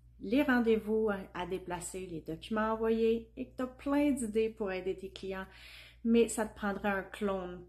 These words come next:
pour te donner à fond et arriver à tout faire. Et franchement, je te comprends. Ta passion, c'est ce que tu veux faire et c'est pourquoi les gens viennent te voir. Alors voilà, j'ai quelque chose à te proposer.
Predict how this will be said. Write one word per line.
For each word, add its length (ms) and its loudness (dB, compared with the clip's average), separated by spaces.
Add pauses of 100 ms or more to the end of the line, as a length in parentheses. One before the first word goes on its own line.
pour 340 -4
te 80 -10
donner 360 -4
à 100 -4
fond 320 -6 (140)
et 120 -8
arriver 360 -10
à 180 -6
tout 100 -20
faire. 400 -14 (320)
Et 60 -8
franchement, 600 0 (140)
je 140 -4
te 80 -6
comprends. 460 -10 (840)
Ta 100 -8
passion, 680 0
c'est 180 -2
ce 100 -4
que 60 0
tu 240 -2
veux 160 -4
faire 460 -4 (420)
et 80 -8
c'est 300 -6
pourquoi 460 -2
les 160 0
gens 200 -4
viennent 240 -8
te 80 -6
voir. 500 -4 (520)
Alors 280 -2
voilà, 440 0
j'ai 180 -4
quelque 220 -4
chose 260 -6
à 60 -8
te 100 -18
proposer. 500 -14